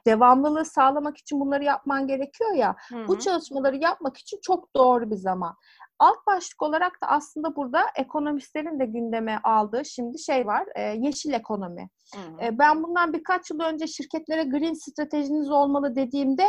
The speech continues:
Speaker 1: green strateji ne diye bakıyorlardı. Hani işte konuşuyorsun, çok havalı, iyi şeyler söylüyorsun ama bunun şu anda bizde bir karşılığı yokla bitiyordu bu. O yüzden
Speaker 2: Evet.
Speaker 1: hani az önce dedim ki o kadar iyi anlıyorum ki diye. Yani bazı şeyleri söylüyoruz, olması gerekiyor, böyle olması gerekiyor ama bunu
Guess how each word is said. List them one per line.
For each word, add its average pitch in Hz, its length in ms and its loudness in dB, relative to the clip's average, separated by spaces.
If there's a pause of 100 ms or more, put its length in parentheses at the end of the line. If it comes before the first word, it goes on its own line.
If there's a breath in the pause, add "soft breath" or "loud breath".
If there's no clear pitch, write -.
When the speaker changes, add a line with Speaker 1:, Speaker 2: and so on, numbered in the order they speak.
(120)
Speaker 1:
green 277 240 0
strateji 302 640 -4
ne 311 140 -2
diye 302 180 -2
bakıyorlardı. 247 680 -2
Hani 247 260 0 (280 loud breath)
işte - 200 -10
konuşuyorsun, 311 640 -4
çok 320 220 -6
havalı, 269 300 0
iyi 294 160 -2
şeyler 285 380 0
söylüyorsun 269 500 -4
ama 269 240 0
bunun 294 180 0
şu 294 180 -2
anda 285 280 0
bizde 262 240 -4
bir 302 80 -6
karşılığı 294 560 0
yokla 359 360 2
bitiyordu 262 500 0
bu. 185 240 2
O 294 140 6
yüzden 269 260 2
Speaker 2:
Evet. - 80 -2
Speaker 1:
hani 233 220 -2
az 220 200 -2
önce 214 280 0
dedim 214 220 0
ki - 100 -14
o 233 100 -2
kadar 269 240 0
iyi 262 160 4
anlıyorum 247 540 4
ki 190 160 -10
diye. 175 240 0 (360 loud breath)
Yani 269 300 4
bazı 294 340 8
şeyleri 330 320 0
söylüyoruz, 320 840 2
olması 269 460 4
gerekiyor, 277 520 -2
böyle 269 280 4
olması 254 440 0
gerekiyor 247 420 -4
ama 269 200 2
bunu 302 180 -4